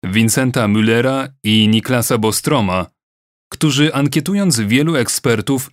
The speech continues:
doszli do wniosku, że w ciągu najbliższego pół wieku uda się ludziom stworzyć sztuczną inteligencję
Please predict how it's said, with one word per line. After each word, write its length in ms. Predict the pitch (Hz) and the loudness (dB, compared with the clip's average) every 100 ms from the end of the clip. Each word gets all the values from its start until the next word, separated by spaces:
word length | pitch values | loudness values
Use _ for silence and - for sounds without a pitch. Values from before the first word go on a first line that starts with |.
| _ _ _ | _ _ _
doszli 480 | 95 107 110 123 113 | -2 0 0 0 2
do 140 | 113 | 2
wniosku, 500 | 104 117 127 - 175 | 2 0 0 -2 -2
że 180 | 135 143 | 0 0
w 80 | 139 | 0
ciągu 340 | 160 160 139 | 0 0 0
najbliższego 720 | 143 135 127 131 - 180 170 151 | 0 0 0 -2 -2 -2 -2 -2
pół 260 | 147 131 | 0 0
wieku 500 | 110 151 147 120 107 - _ _ - | 0 0 0 -2 -2 -6 _ _ -4
uda 240 | 117 117 | 0 2
się 240 | 113 135 117 | 2 2 2
ludziom 380 | 113 113 123 117 | 2 2 0 0
stworzyć 560 | - - 123 123 - - | -4 -4 -2 -2 -4 -6
sztuczną 440 | - 147 - 160 | -4 -4 -2 -2
inteligencję 800 | 135 131 127 107 135 131 113 107 | 0 0 0 0 -2 0 0 -2